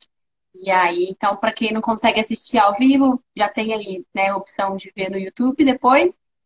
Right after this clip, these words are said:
E também no Spotify, quem fica lá com fone, enquanto estiver em casa, fazendo alguma coisa, que, né, não consegue, às vezes, ali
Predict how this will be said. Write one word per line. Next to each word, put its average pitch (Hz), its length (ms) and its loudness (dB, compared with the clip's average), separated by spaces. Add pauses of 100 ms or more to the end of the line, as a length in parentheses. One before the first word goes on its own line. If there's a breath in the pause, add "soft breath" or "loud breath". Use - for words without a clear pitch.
(220)
E 277 120 -2
também 311 320 6
no 349 140 0
Spotify, 311 600 2
quem 294 200 -2
fica 285 220 0
lá 285 200 4
com 247 180 0
fone, 285 440 6
enquanto 254 200 -2
estiver 220 180 -10
em 220 80 -16
casa, 247 720 0
fazendo 214 240 -8
alguma 190 260 -8
coisa, 254 640 2 (360)
que, 208 160 -10
né, 214 200 2
não 214 140 -6
consegue, 214 480 -4
às 208 80 -4
vezes, 202 180 -8
ali 202 260 -8